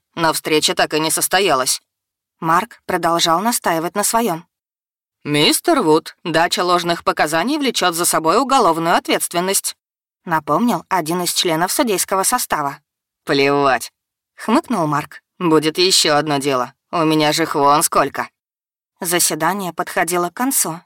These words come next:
и суд предоставил последнее слово подсудимому. "Я жалею о содеянном и понимаю, что сделал ужасные вещи по отношению к Алане Мур. Будь она здесь, я бы искренне перед ней извинился, но продолжал бы ее добиваться.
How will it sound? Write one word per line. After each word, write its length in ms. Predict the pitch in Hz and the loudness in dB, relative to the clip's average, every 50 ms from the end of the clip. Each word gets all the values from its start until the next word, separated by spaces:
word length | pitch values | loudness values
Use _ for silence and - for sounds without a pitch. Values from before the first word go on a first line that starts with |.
| _ - | _ -6
и 100 | 202 185 | -4 -4
суд 240 | 170 - 196 180 - | -2 -2 -2 -2 -4
предоставил 640 | - 180 170 175 175 160 - - 180 175 175 175 160 | -4 -4 -2 -2 -2 -2 -2 -2 -2 -2 -2 -2 -2
последнее 540 | - 180 165 - 165 165 160 160 165 165 156 | -2 -2 -2 -2 -2 -4 -4 -2 -4 -4 -4
слово 320 | - - 233 285 311 269 | -2 -2 0 2 0 0
подсудимому. 680 | - 196 - - - 156 156 165 160 160 160 160 160 - _ _ _ _ _ _ _ _ _ _ _ _ _ _ _ _ - | 0 -2 -2 -2 -2 -2 0 0 0 0 0 -2 -4 -8 _ _ _ _ _ _ _ _ _ _ _ _ _ _ _ _ -8
"Я 260 | 151 143 147 143 147 | -4 0 0 0 2
жалею 380 | 147 160 160 156 151 151 147 147 | 2 2 2 4 4 4 2 2
о 20 | |
содеянном 640 | - - 147 143 147 151 160 160 139 123 123 127 _ - | 0 0 0 0 0 0 0 0 -2 -4 -6 -8 _ -6
и 100 | - 160 | -4 -2
понимаю, 480 | 143 - 151 156 156 151 156 160 156 151 | 0 0 2 2 2 2 2 2 2 0
что 220 | - - - 175 160 | -2 -2 -2 -2 -2
сделал 340 | 151 143 156 151 151 151 156 | 0 2 2 4 4 4 4
ужасные 480 | 160 156 202 185 - - 156 143 135 | 2 2 2 0 -2 -4 -6 -6 -6
вещи 300 | 131 135 127 - - 143 | -4 -2 -2 -2 -2 -2
по 160 | 120 - 147 | -2 -2 -2
отношению 580 | 147 - 151 147 143 - - 147 151 160 180 175 | -2 -2 -2 -2 0 0 0 0 -2 -2 -2 -2
к 60 | - 180 | 0 0
Алане 320 | 156 143 139 139 143 139 | 0 2 0 0 -2 -4
Мур. 260 | 135 131 131 127 - _ _ _ _ _ _ _ - | -4 -4 -6 -8 -10 _ _ _ _ _ _ _ -6
Будь 300 | 147 147 151 151 147 151 | 0 2 2 2 2 0
она 180 | 147 147 143 | 0 0 -2
здесь, 380 | 143 135 135 143 147 151 - - _ - | -2 -2 -2 -2 -2 -2 -2 -4 _ -2
я 200 | 160 160 160 151 | 0 2 2 2
бы 180 | 147 151 147 | 0 -2 -2
искренне 440 | 147 151 - - 180 180 180 180 170 | -2 -2 -2 -2 -2 -2 -2 -2 -2
перед 280 | - 170 165 160 151 156 | -2 -2 0 0 0 0
ней 200 | 156 151 151 151 | 0 0 0 0
извинился, 640 | 143 160 180 190 175 139 120 - - 123 120 - _ _ _ - | 0 0 0 0 -2 -2 -2 -2 -4 -4 -6 -10 _ _ _ -6
но 300 | - 151 151 151 143 147 - _ _ _ _ _ _ _ - | -2 0 2 2 0 0 -4 _ _ _ _ _ _ _ -4
продолжал 680 | - 156 156 147 131 135 135 143 139 165 160 160 196 | -2 -2 0 0 0 0 0 0 0 0 2 2 2
бы 120 | 185 170 151 | 2 0 0
ее 200 | 143 139 135 135 | 0 0 -2 -4
добиваться. 640 | 131 135 131 131 127 120 117 - - - 117 - | -4 -4 -4 0 0 0 0 0 -4 -4 -6 -8